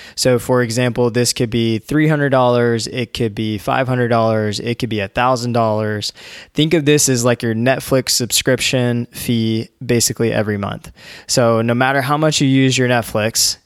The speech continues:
you are still gonna get paid that same rate, and that's what your insurance premium is. Then you have your deductible, which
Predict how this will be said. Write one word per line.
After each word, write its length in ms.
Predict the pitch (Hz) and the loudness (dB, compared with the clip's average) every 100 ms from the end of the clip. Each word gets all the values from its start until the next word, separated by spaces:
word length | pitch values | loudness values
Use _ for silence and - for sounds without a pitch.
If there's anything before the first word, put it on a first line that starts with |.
| _ | _
you 200 | 131 123 | -2 0
are 80 | 120 | 2
still 200 | - 135 | 2 0
gonna 200 | 123 127 | 0 0
get 180 | 123 120 | 0 0
paid 260 | - 117 110 | 0 0 0
that 220 | 113 - | -2 -2
same 280 | 127 123 135 | -2 0 2
rate, 400 | 117 117 - - - - - | 2 0 -2 -10 -14 -20 -10
and 160 | 120 117 | -4 0
that's 240 | 117 - | 0 2
what 140 | 120 113 | 0 2
your 120 | 110 | 0
insurance 460 | 117 113 120 110 | 0 -2 -2 -2
premium 420 | - 113 104 104 101 | -4 -4 -2 -2 -4
is. 300 | - - - _ _ - - - - - | -6 -8 -10 _ _ -20 -20 -20 -20 -2
Then 200 | 147 175 | 0 4
you 80 | 160 | 4
have 160 | 143 | 4
your 140 | 127 120 | 2 0
deductible, 800 | 120 107 147 180 156 123 117 117 | -2 0 0 2 0 4 4 4
which 160 | 117 | 2